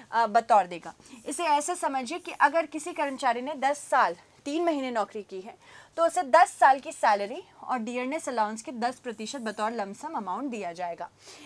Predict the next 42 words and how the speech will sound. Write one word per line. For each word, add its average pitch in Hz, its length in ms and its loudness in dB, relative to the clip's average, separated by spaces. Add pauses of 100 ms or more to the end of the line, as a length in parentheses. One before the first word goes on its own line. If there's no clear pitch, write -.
(120)
एनपीएस 359 600 0
क्या 233 160 2
था, - 220 -12 (720)
यानी 220 300 -4
कि 302 120 -10
न्यू 277 180 -4
पेंशन 269 320 -6
स्कीम 262 300 -6
अब 233 100 -6
यूपीएस 240 380 -6
से 285 100 -4
रिप्लेस 277 380 -4
हो 285 60 0
गई 247 180 -6
है, 247 140 -12 (380)
तो 330 100 -6
क्वेश्चन 320 400 2
बन 320 140 -2
सकते 202 320 -8
हैं 185 100 -14
कि 226 100 -12
भाई 269 240 -8 (320)
न्यू 285 160 -4
पेंशन 269 400 -6
स्कीम 247 320 -12
क्या 175 200 -4
थी, - 240 -20 (440)
तो 269 60 -8
यहाँ 247 300 -6
पे 330 60 -6
इसे 339 300 -8
क्यों 339 240 -8
शुरू 330 240 -4
किया 294 260 -2
गया 277 160 -6
था, 330 100 -8
ये 240 140 -6
भी 233 140 -6
जानना 220 260 -6
है। 285 60 -8
देखो, 302 180 -4
भारत 226 400 -4